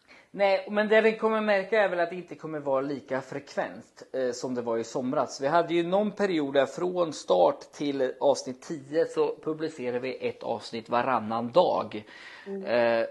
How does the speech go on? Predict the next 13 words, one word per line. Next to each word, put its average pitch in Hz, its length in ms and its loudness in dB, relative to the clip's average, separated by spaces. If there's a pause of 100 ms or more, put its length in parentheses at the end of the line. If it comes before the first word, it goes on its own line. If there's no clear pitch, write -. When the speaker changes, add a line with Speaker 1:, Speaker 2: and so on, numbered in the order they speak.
Speaker 1:
så 202 520 4
frekvent 127 760 -4
kommer 110 340 -6
det 110 60 -10
ju 120 120 -6
inte 110 240 -4
att 110 160 -6
vara. 147 360 2 (340)
Men 160 300 4 (140)
jag 202 680 8
tror 147 600 0
att 131 460 4
när 185 640 4